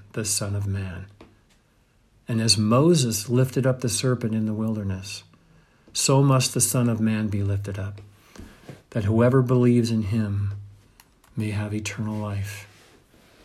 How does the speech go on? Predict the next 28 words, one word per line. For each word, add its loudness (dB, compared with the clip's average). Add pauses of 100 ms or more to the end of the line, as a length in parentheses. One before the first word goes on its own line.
(360)
Brothers 4
and 2
sisters, 4
may 6
we 4
come -2
to -6
Christ, -10
the 2
Holy 4
One, -4 (360)
who -2
was 0
lifted 0
up 0 (400)
and -4
crucified 0
for -6
our -6
sin. -8 (1500)
May 2
we 2
come 0
to 2
him 0 (300)
in -2
our -4
pain. -4